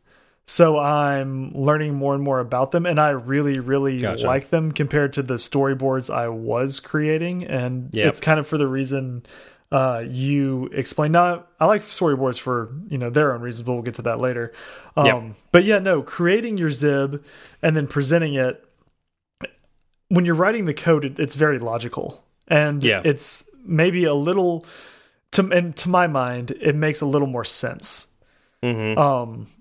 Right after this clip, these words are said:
Speaker 1: than calling, you know, perform segue or whatever,
Speaker 2: Yeah.
Speaker 1: which we'll get to in a little bit. Um, now, there can be some issues with this. And in fact, one of the first problems I came across, uh,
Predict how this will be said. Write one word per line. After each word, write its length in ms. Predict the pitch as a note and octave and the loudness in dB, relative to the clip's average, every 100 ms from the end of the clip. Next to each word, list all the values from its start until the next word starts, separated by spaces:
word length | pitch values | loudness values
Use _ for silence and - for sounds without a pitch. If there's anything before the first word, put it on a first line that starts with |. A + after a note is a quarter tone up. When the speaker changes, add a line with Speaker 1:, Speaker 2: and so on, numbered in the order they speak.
| - | -10
Speaker 1:
than 720 | D3 C3+ D3 C3+ C3 B2+ B2 - - | 0 2 4 2 -4 -6 -8 -14 -8
calling, 540 | - D#3 C3 B2+ B2+ C#3 | 2 4 4 0 -6 -6
you 140 | D3+ | -4
know, 80 | C3 | -2
perform 420 | - C3+ C#3+ A#2+ | -2 -2 0 -2
segue 600 | A2+ A#2+ A2 A2+ A2+ A2+ - | -2 -4 -4 -4 -4 -6 -2
or 120 | C#3+ | 0
whatever, 300 | B2 A#2 A2+ | 0 -4 -4
Speaker 2:
Yeah. 100 | A2+ | -2
Speaker 1:
which 140 | A2 F#2+ | -2 -2
we'll 200 | A#2+ G#2+ _ | -4 -6 _
get 160 | C#3+ C#3 | 0 0
to 120 | B2+ | -4
in 60 | A#2+ | -4
a 40 | |
little 200 | A#2 A#2+ | -4 -4
bit. 260 | B2 A#2+ - - - - - | -4 -6 -10 -20 -20 -8 2
Um, 540 | D#3+ C#3 B2 A2 G2+ - _ _ _ _ _ _ _ _ - - | 4 4 0 -10 -18 -20 _ _ _ _ _ _ _ _ -8 2
now, 600 | E3 D#3+ D3+ C#3 C3 - E3+ | 4 4 4 2 -2 -10 0
there 260 | C#3+ E3 | 4 4
can 520 | D#3 F#3+ G#3+ A#3 A3+ - _ | 2 0 0 0 -6 -10 _
be 160 | F3 F#3 | -2 0
some 260 | - G#3 | 0 0
issues 320 | D3+ A#2+ C3+ A#2 | 0 -2 -4 -4
with 200 | A#2+ - | -6 -2
this. 460 | B2+ D3 - - - | -2 -2 -6 -12 -6
And 260 | E3 C#3+ C#3 | 0 0 0
in 120 | D3+ | -2
fact, 320 | - D3+ C#3 C#3+ | 2 0 0 0
one 160 | D#3+ | 0
of 140 | E3 C#3+ | 0 -2
the 80 | |
first 540 | C3 E3+ D#3 - - - - - - _ _ | 0 0 0 -4 -10 -16 -20 -20 -20 _ _
problems 460 | - D#3+ D3 D3 C3 | 4 4 4 -2 0
I 200 | C3 B2+ | 0 -2
came 280 | B2 E3 D3 | -2 0 0
across, 680 | B2 - B2 B2 - - - - | -2 -2 -2 -2 -4 -8 -4 0
uh, 460 | C3+ B2 A#2 A2 | 0 0 -2 -6